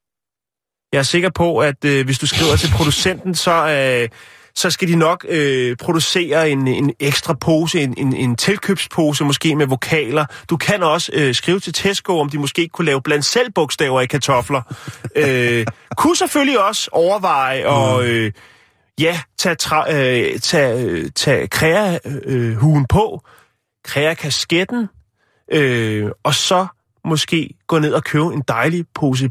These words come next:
Speaker 1: blandede rodfrugter, og så lave den kreative proces selv. Så er der alle de bogstaver med her.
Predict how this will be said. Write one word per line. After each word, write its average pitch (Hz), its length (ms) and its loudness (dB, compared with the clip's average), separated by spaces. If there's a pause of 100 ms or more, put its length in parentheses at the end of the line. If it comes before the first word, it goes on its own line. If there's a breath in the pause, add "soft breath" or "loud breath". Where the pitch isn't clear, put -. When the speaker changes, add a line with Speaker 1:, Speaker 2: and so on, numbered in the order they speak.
Speaker 1:
blandede 151 580 2 (600)
rodfrugter, 127 720 -2 (240 soft breath)
og 160 120 -8
så 214 140 2
lave 170 180 2
den 202 100 -6
kreative 170 480 -2
proces 190 320 -2
selv. - 300 0
Så - 140 -2
er 190 140 0
der 214 80 0
alle 208 260 0
de 240 100 0
bogstaver 208 480 0
med 190 80 2
her. 233 180 2